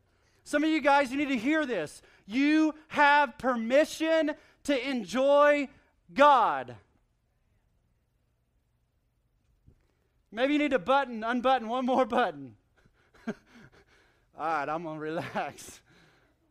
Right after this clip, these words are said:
I know you guys, don't be tempted by that. No, I'm just kidding. Some of you guys got that. But so, seriously, some of you guys need to unbutton a button. You just need to relax.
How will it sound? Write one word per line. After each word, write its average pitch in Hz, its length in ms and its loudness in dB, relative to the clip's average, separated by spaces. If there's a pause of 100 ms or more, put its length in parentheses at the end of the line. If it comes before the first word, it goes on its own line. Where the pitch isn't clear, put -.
(380)
I 131 60 -20
know 147 140 -10
you 147 100 -10
guys, 139 280 -10
don't 170 260 -12
be 170 100 -10
tempted 147 400 -14
by 117 140 -12
that. 117 280 -16
No, 123 100 -20
I'm 120 60 -20
just 117 160 -20
kidding. 117 240 -18 (2750)
Some 214 160 -8
of 208 60 -10
you 175 40 -12
guys 151 200 -6
got 147 240 -8
that. 135 260 -12 (960)
But 185 120 -14
so, 302 220 -2 (140)
seriously, 262 360 -4
some 285 200 -2
of 311 60 -2
you 294 60 -4
guys 247 200 0
need 247 100 -6
to 226 180 -2
unbutton 233 360 -2
a 208 60 -4
button. 170 300 -4
You 208 100 -10
just 240 160 -12
need 247 100 -8
to 220 60 -8
relax. 208 680 -6